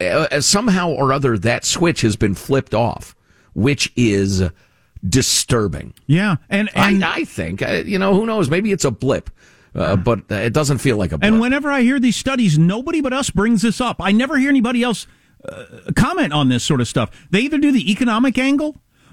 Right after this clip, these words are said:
Speaker 2: or they make the sex jokes, but nobody comments on the fact that, hey, we've got an animal on the planet that has stopped coupling and having babies. I mean, this study on sex tracks exactly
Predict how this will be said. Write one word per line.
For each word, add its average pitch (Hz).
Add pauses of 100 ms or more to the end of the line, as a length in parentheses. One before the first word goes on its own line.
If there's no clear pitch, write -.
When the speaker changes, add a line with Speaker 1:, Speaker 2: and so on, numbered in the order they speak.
(140)
Speaker 2:
or 220
they 190
make 214
the 180
sex -
jokes, 110
but 202
nobody 269
comments 294
on 226
the 202
fact 226
that, -
hey, 294 (220)
we've 185
got 285 (100)
an 196 (160)
animal 240
on 196
the 180
planet 240
that 180
has 190
stopped -
coupling 147
and 160
having 208
babies. 165 (240)
I 208
mean, 233
this 269
study 339
on 190
sex 302
tracks -
exactly 139